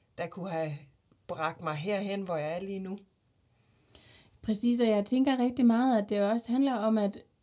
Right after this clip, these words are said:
Speaker 2: at det er på en eller anden måde meget, for mange af os, tror jeg, det er meget kontraintuitivt, fordi vi, vi jo lever i et samfund, der har enormt meget fokus på effektivitet og præstation, og vi skal hurtigt videre.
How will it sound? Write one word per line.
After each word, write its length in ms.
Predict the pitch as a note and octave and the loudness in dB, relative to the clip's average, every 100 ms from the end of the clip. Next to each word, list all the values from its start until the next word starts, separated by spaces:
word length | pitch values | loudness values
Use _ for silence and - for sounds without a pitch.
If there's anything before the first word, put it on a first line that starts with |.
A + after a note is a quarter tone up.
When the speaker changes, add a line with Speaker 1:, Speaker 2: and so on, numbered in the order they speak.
| _ _ - | _ _ -6
Speaker 2:
at 180 | F#3+ A3 | -4 -2
det 100 | G3+ | 0
er 160 | G#3 A#3 | 0 0
på 60 | A#3 | 0
en 80 | A3+ | 2
eller 140 | A3 | 4
anden 120 | A3 | 4
måde 160 | A3 A#3 | 4 4
meget, 460 | A3 G3+ A3+ B3 G3 - - _ _ - | 4 4 2 2 -2 -6 -20 _ _ -4
for 140 | A3 | 2
mange 420 | G#3 A3 D4+ C4 | 4 8 8 8
af 80 | G3+ | 6
os, 160 | G#3+ - | 4 0
tror 140 | G#3+ | 2
jeg, 100 | G3 | 2
det 60 | G3+ | 4
er 40 | |
meget 220 | F#3+ G#3+ | 2 0
kontraintuitivt, 1080 | - B3 D4 A3+ F#3+ - G#3 F#3+ - G3 G3 | 0 2 4 4 0 0 -2 0 0 0 -2
fordi 440 | - G3 - B3 C4+ | -2 -6 0 2 4
vi, 200 | B3 G#3+ - - | 4 0 -2 -18
vi 240 | G3+ G3 | -6 0
jo 120 | G3 | 2
lever 400 | F#3 G3 B3 C#4 | 4 4 4 4
i 120 | G3+ | 2
et 100 | F3+ | 4
samfund, 500 | - G3+ A3+ A3 G3 | 2 4 2 2 0
der 60 | F#3 | 0
har 140 | F#3 | 0
enormt 320 | F#3+ G3 G3+ G#3+ | 2 2 2 2
meget 260 | G#3 A3+ - | 0 -2 -2
fokus 380 | C4 C4+ C4+ - | 0 0 0 -2
på 340 | - G3+ F#3 F#3 - _ - | 0 0 0 -2 -16 _ -4
effektivitet 920 | G#3+ G3+ G3+ - G3 G3+ A#3+ A#3 A3+ | -2 -2 -2 0 0 2 2 2 2
og 80 | G#3 | -2
præstation, 680 | - G3+ - - A3+ A3+ A3 | -2 -2 -2 -2 2 2 2
og 100 | G3 | 2
vi 80 | |
skal 180 | G3 A3 | 2 0
hurtigt 460 | G3 A#3 A#3+ G#3 F#3+ | 2 4 4 2 2
videre. 400 | G#3 A#3+ G#3+ | 2 2 2